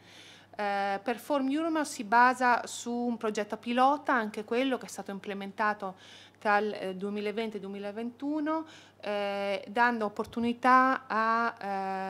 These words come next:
artisti di, e compagnie a fare, eh, a fare tournée, eh, e, eh, diversificare i loro programmi, vedere come poter fare una programmazione anche digitale,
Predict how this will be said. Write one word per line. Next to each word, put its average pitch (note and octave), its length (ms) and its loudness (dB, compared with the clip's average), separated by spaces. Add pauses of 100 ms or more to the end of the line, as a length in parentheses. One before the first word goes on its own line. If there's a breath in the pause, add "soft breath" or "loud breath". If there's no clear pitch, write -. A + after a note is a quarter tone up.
(140)
artisti C4 1080 -6 (140)
di, G#3 580 -10
e G3 220 -8
compagnie A3+ 640 -2
a A#3 80 -2
fare, F3+ 500 -8
eh, F3 260 -10 (120)
a E3 160 -14
fare F3+ 340 -6
tournée, B3+ 600 -2 (600 loud breath)
eh, F3+ 640 -4
e, A#3 580 0
eh, F#3 380 -2
diversificare A3 880 0
i G#3 40 -4
loro G3+ 220 -6
programmi, C4 800 0
vedere A3+ 440 0
come A3 260 -4
poter G#3+ 260 -8
fare A3 240 -2
una G#3 160 -4
programmazione G3 1120 -6 (380 loud breath)
anche G3 540 -2
digitale, A#3+ 1040 4